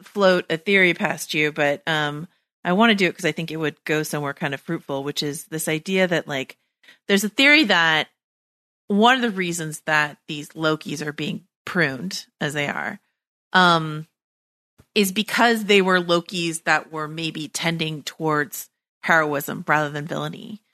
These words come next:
We see, uh, Sylvie being sort of snatched from Asgard as a young girl, and, and we don't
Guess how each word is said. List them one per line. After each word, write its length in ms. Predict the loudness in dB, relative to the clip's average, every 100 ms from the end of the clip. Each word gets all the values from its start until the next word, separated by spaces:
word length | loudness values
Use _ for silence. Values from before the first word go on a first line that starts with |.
| -8
We 280 | -2 -2
see, 800 | -2 -4 -4 -2 -2 -2 -4 -4
uh, 280 | -6 -8 -8 -12 -12 -6
Sylvie 520 | -2 4 4 4 4
being 280 | 4 4 2
sort 180 | 0 -2
of 80 |
snatched 960 | -4 -2 2 4 2 -2 -2 -2 -2 -6 -10 _ _ _ _ _
from 200 | 2 4
Asgard 600 | 4 4 2 2 2 2
as 100 | -4
a 60 | -4
young 280 | -4 -4
girl, 580 | -4 0 2 2 -2 -4 -4
and, 420 | -4 -4 -8 -8 -4
and 200 | -4 -4
we 100 | -2
don't 400 | 2 4 2